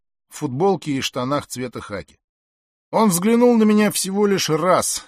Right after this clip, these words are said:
с головы до ног и обратно, и захрустел костяшками пальцев.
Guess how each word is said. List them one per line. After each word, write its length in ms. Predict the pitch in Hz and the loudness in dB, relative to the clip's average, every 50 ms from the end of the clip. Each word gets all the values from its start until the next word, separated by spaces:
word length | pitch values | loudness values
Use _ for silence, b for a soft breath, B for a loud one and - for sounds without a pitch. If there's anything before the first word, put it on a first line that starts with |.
| _ _ - | _ _ -20
с 140 | - 92 | -20 -16
головы 440 | 95 120 139 147 151 156 156 170 165 | -12 -8 -4 -2 0 0 0 0 -2
до 160 | 147 151 151 | 0 0 0
ног 280 | 151 160 165 151 - - | 0 0 -2 -2 -2 -2
и 40 | 139 | -2
обратно, 540 | 135 135 131 151 175 180 180 - 180 - - _ _ _ _ _ _ _ _ _ _ _ _ _ - | -2 -2 0 0 0 0 0 -2 -6 -8 -8 _ _ _ _ _ _ _ _ _ _ _ _ _ -12
и 60 | 117 | -6
захрустел 580 | 117 143 - - 139 131 - - - 156 151 | -4 -4 -4 -4 -4 -6 -4 -2 -2 -2 -2
костяшками 640 | - 131 120 104 - - 127 98 - - 113 113 101 | -2 -4 -6 -6 -6 -6 -6 -6 -6 -8 -10 -10 -10
пальцев. 580 | - 101 92 73 71 - - - _ _ _ | -8 -8 -10 -10 -10 -14 -20 -20 _ _ _